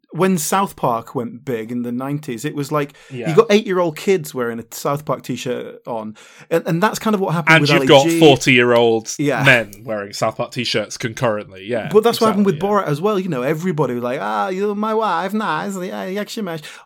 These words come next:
Speaker 1: All that bullshit, the kind of mainstream bullshit that comes along with people who actually like the film. And
Speaker 2: Yeah,
Speaker 1: Bruno does not
Speaker 2: completely.
Speaker 1: have that appeal because a fourteen-year-old boy doesn't wanna go into school and do an impression of Bruno.
Speaker 2: Yeah,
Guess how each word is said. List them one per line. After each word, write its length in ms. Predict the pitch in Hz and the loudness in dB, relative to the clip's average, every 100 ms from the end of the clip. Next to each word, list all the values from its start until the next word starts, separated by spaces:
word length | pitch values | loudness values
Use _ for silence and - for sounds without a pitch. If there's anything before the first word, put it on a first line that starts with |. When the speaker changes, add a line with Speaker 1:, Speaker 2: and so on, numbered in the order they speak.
| - | 0
Speaker 1:
All 220 | 170 208 | 2 2
that 380 | 185 208 117 - _ | 2 4 4 0 _
bullshit, 720 | 139 165 185 - 127 107 113 _ _ | -6 -2 -2 -4 -6 -6 -10 _ _
the 140 | 131 147 | -6 -4
kind 240 | 170 196 | -2 2
of 200 | 196 143 - | 2 0 -8
mainstream 880 | 147 147 190 185 - - 170 151 127 | -4 0 0 0 -2 -4 0 0 2
bullshit 540 | 143 180 - 123 110 | 0 0 -2 2 4
that 100 | 143 - | 4 2
comes 200 | 165 156 | 0 2
along 300 | 151 147 143 | 2 2 2
with 300 | 139 127 - | 0 -2 -2
people 280 | 147 147 | -4 -2
who 80 | 139 | -4
actually 300 | 135 - 120 | -4 -6 -6
like 240 | 120 127 127 | -4 -4 -6
the 80 | |
film. 380 | 123 151 127 107 - - - _ _ _ _ _ _ _ | -8 -6 -6 -8 -14 -20 -20 _ _ _ _ _ _ _
And 80 | 170 | 2
Speaker 2:
Yeah, 80 | 151 | 2
Speaker 1:
Bruno 480 | - 139 202 220 196 | 2 0 2 2 2
does 120 | 156 | 2
not 80 | 160 | 2
Speaker 2:
completely. 160 | 165 165 | 2 4
Speaker 1:
have 160 | 208 | 4
that 140 | 160 131 | 2 -2
appeal 320 | - 127 107 | -4 -10 -10
because 280 | 120 - 131 | -10 -8 -8
a 60 | |
fourteen-year-old 760 | 151 165 170 156 151 139 135 117 | -6 -4 -4 0 -2 0 -2 -2
boy 260 | 139 151 131 | 2 2 2
doesn't 220 | 123 127 | -2 -6
wanna 180 | 120 117 | -8 -6
go 160 | 120 | -6
into 160 | 120 123 | -8 -8
school 540 | 123 - - 139 120 | -12 -12 -6 -4 -4
and 100 | 113 | -6
do 120 | 113 120 | -6 -6
an 60 | |
impression 440 | 117 107 117 - 110 | -6 -10 -12 -12 -16
of 100 | 107 | -8
Bruno. 460 | 139 143 123 - 151 - - - - _ - | -6 -6 -8 -16 -20 -20 -20 -20 -20 _ -6
Speaker 2:
Yeah, 240 | 233 165 | 0 0